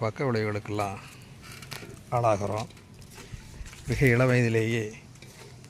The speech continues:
முடி கொட்டுதல், இள வயதிலேயே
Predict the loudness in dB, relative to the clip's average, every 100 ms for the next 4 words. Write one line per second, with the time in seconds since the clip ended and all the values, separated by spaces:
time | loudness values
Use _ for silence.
0 | -4 -2 0 -2 -2 -2 -2 -4 -8 -16
1 | -16 -14 -14 -16 -14 -14 -14 -14 -14 -14
2 | -10 -2 0 2 2 2 0 2 0